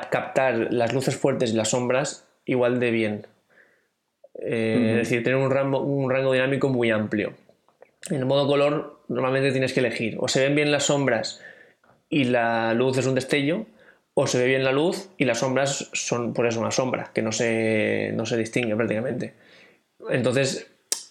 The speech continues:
Speaker 1: con el modo logarítmico, es decir, para una, para una película, para un videoclip,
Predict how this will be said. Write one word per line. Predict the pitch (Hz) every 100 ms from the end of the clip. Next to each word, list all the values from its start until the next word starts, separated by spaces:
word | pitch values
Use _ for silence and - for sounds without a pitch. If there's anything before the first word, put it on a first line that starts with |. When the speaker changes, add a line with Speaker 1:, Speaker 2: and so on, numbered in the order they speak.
| _
Speaker 1:
con | - 127
el | 123
modo | 127 139
logarítmico, | 143 143 156 151 139 151 151 - - -
es | 113
decir, | 113 113
para | 117
una, | 117 -
para | - 110
una | 104
película, | 127 160 139
para | 113 110
un | 113
videoclip, | 113 110 127 147